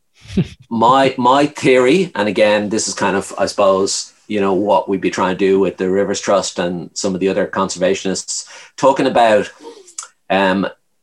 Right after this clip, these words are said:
Speaker 2: you know, if you're gonna plant, plant along the watercourses. One of the things you may be aware of is hinged willow.
Speaker 1: Oh, no.
Speaker 2: You come
Speaker 1: Please.
Speaker 2: across this idea. So, um, yeah, we had some guys over from the, the U K trout,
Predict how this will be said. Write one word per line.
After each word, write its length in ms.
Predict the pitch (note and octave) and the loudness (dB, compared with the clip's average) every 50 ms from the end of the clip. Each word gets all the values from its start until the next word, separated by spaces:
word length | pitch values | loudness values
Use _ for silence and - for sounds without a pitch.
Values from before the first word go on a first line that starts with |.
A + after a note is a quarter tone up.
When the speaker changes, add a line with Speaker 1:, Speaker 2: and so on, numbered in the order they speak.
| _ _ - | _ _ -4
Speaker 2:
you 100 | - A2+ | -2 0
know, 140 | G#2+ G2+ F#2 | 2 2 2
if 100 | - - | 0 0
you're 100 | A2 G#2 | -2 0
gonna 160 | G#2 A#2 A2+ | 0 -2 -2
plant, 400 | - A#2 A#2 A2+ B2 B2+ - - _ | 0 0 2 2 2 0 -2 -6 _
plant 300 | - - G2 G2 G2+ - | -4 0 0 0 0 -2
along 280 | G#2 G2 G2 F#2 F#2 F#2+ | -2 -2 0 0 -2 -2
the 100 | F2+ F#2 | -2 0
watercourses. 800 | F#2 F2+ G2+ A2 - - A2+ G#2+ A2 A2 - A#2 G#2+ - - - | 0 0 0 0 0 0 0 0 0 0 -2 -4 -4 -6 -6 -4
One 200 | G2+ G#2 A2 A2+ | -4 -2 -2 -2
of 80 | G#2 | -2
the 60 | F#2+ | -4
things 280 | F2+ - G#2+ G2+ F#2+ F2 | -4 -4 -4 -4 -4 -4
you 80 | G2 F#2+ | -2 -2
may 220 | F#2+ G2 F#2+ G2 | 0 0 0 0
be 180 | F#2 G2+ F#2 F#2 | 0 2 2 2
aware 300 | F2 F#2 G2 G2+ G#2 G#2 | 2 2 2 2 2 2
of 180 | G#2+ G#2+ - | 2 0 0
is 160 | G2 F#2 - - | -2 -2 -2 -2
hinged 320 | G#2+ G#2+ G#2+ G#2+ F#2+ - | -4 -4 -2 -4 -4 -2
willow. 400 | - G3 F#3 A2 A#2 C3 - - _ _ _ _ _ _ _ _ _ _ _ _ _ _ - | 0 2 2 4 4 2 0 -4 _ _ _ _ _ _ _ _ _ _ _ _ _ _ -2
Speaker 1:
Oh, 160 | D3+ D3 B2 | 0 0 2
no. 320 | B2+ C3+ C3 C3+ D#3 D3+ - | 2 0 0 0 -2 -4 -6
Speaker 2:
You 100 | G#2 A2+ | -4 -4
come 140 | - E3+ - | 0 0 0
Speaker 1:
Please. 40 | A2+ | 2
Speaker 2:
across 220 | - B2+ A#2+ - - | 2 2 2 2 0
this 180 | B2+ A2+ - | -2 0 0
idea. 320 | - G#2+ G#2 A2+ A2 A2 G#2 | 2 2 2 2 2 2 2
So, 340 | - C3 A#2+ B2 A#2+ - - - - - - - - - | 2 2 2 2 2 0 -6 -16 -20 -20 -20 -20 -14 -6
um, 540 | - A2+ A#2 A#2 A2 A2+ A2+ A2 A2 A2 - - - | -2 0 2 2 2 2 0 0 0 -2 -2 -2 0
yeah, 260 | - - - - C3+ | 0 2 4 4 4
we 180 | C3 C#3+ C#3+ C#3 | 4 4 4 2
had 280 | C3 D3+ - - G3 | 2 2 0 0 0
some 160 | - - C#3+ C#3 | -2 -2 0 2
guys 260 | C#3 C3 B2+ A2 A#2+ | 2 2 2 2 2
over 200 | A#2+ A#2 A2+ A2+ | 2 2 2 0
from 280 | - - A2 G#2+ G#2+ | -2 -2 -2 -2 -2
the, 380 | G#2 G#2+ G#2 G2+ G2+ G2 F#2+ F2+ - | 0 0 0 2 2 0 -2 -2 -2
the 80 | G#2 | -2
U 120 | G2 G2+ G2 | -2 -2 -2
K 300 | - A2 F#2 F#2+ F#2 F2+ | 0 0 0 0 0 -2
trout, 480 | - - G2 F#2+ G2 G2+ G2 - - | -2 0 0 0 0 0 -2 -6 -10